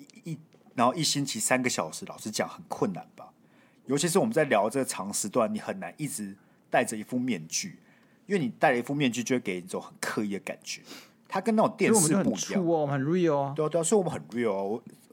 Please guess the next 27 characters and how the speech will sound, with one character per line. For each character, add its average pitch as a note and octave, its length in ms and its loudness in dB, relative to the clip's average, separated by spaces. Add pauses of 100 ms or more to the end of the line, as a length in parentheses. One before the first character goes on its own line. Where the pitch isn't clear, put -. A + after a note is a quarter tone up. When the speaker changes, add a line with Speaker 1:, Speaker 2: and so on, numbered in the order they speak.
(160)
Speaker 1:
就 F#3 100 0
很 B2 140 -2
难 F#2+ 160 -6
翻 G2 180 -2
车 F2 280 -6
啊， E2 80 -8 (1600)
是 - 120 -10
吧？ E2 80 -12 (120)
Speaker 2:
而 D#3+ 100 -2
且 D#3+ 160 2
我 C#3 80 0
觉 D3+ 160 0
得 D3+ 60 -6
最 F#3 180 0
重 E3+ 100 2
要 D#3 80 0
的 D3 60 0
点 A2 140 -2
是 A2+ 80 -4
什 A2+ 80 -4
么， G#2 80 -4
知 G#2 80 -10
道 G2+ 140 -6
吗？ - 120 -16
Speaker 1:
怎 E2 100 -16
么 D#2+ 60 -14
样？ D2+ 160 -14